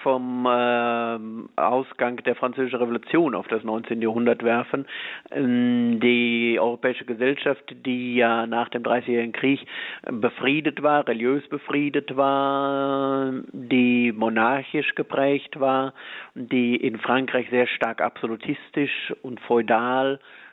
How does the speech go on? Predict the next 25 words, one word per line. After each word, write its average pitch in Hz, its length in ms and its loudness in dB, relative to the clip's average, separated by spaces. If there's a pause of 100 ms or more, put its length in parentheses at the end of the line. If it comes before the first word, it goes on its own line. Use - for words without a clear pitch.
(120)
äh, 135 340 -10
geprägt 135 560 0
war. 131 280 0 (300)
Und 120 160 -10
jetzt 135 220 0
bricht 139 200 -2
die - 60 -2
Französische 131 460 -2
Revolution 127 580 0
aus 139 320 2 (100)
und 123 320 -12
wir 120 220 2
werden 113 300 2
gleich 113 280 0
ja 117 80 -2
noch, 113 320 -6
äh, 120 220 2
sehen 123 300 4
und 120 120 -4
etwas 120 320 -2
in 120 120 0
den 113 100 -2
Blick 120 260 -2
nehmen, 120 280 2 (320)
dass 117 160 -2